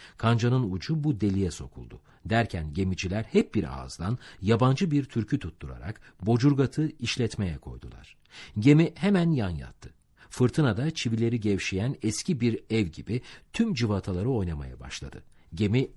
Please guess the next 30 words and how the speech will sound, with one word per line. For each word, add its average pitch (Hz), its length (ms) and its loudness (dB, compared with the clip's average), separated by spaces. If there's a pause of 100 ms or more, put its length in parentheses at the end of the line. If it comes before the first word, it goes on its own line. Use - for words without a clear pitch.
tir 190 180 0
tir - 280 -10
titriyor, 87 720 -8 (500)
ürperiyor, 98 680 -2 (280)
direkleri 147 480 4
gökyüzüne 117 560 0
korkuyla 120 540 -2
eğiliyordu. - 560 -18 (680)
Balinaya 160 480 4
doğru 127 220 4
yattıkça 120 520 0
yattı. 71 400 -6 (260)
Bocurgat'ın 123 760 6
soluk 127 400 0
soluğa 64 440 -6
her 147 260 2
dönüşünde 71 540 -8 (260)
balina 143 400 6
dalgalardan 123 680 4
biraz 151 300 4
daha 110 160 2
kurtuluyordu. 71 640 -8 (380)
Sonunda 107 440 2
sert - 540 -4
ve 110 100 0
korkunç - 680 0
bir 107 260 0
şaklama 95 500 -2
sesi 76 340 -8
duyuldu. 65 420 -2